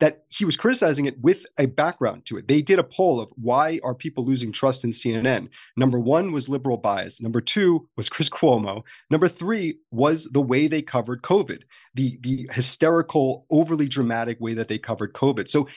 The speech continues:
he's absolutely right about that. The people that, that love the resistance T V of Jeff Zucker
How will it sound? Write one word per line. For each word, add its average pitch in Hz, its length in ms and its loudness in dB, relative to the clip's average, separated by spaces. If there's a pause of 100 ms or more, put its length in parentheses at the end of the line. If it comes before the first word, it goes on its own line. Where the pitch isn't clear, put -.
he's 160 220 -4
absolutely 180 420 0
right 113 220 0
about 107 240 -2
that. 107 160 -2
The 113 60 -8
people 190 400 0
that, 117 280 2 (280)
that 123 200 0
love 143 400 2
the 131 100 0
resistance 131 680 0
T 131 200 -6
V 123 200 0
of 104 100 -2
Jeff 117 220 -4
Zucker 107 460 -4